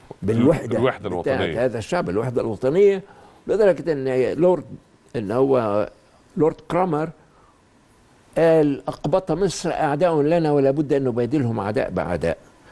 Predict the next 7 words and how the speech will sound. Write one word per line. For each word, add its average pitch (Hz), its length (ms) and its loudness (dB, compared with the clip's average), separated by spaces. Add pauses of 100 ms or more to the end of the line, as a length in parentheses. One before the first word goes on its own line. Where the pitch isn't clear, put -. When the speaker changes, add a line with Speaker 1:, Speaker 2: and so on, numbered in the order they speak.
(220)
Speaker 1:
وراح 156 240 0
طارد 170 320 0 (140)
كل 233 320 4
ال-، 143 320 -8 (760)
المسيحيين 135 880 -2
أو 123 180 2
الأقباط 143 500 -4